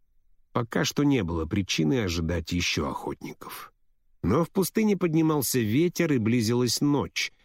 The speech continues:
а им надо где-то отдохнуть и переночевать, и лучше бы где-то на возвышенности. Нужно починить доспехи и обработать раны. Они продолжили путь.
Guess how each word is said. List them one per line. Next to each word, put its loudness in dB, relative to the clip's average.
а -4
им 2
надо 2
где-то 0
отдохнуть 0
и 0
переночевать, -2
и -2
лучше 0
бы 0
где-то 0
на 2
возвышенности. -2
Нужно 4
починить 0
доспехи 0
и 0
обработать -4
раны. -4
Они 0
продолжили -2
путь. -8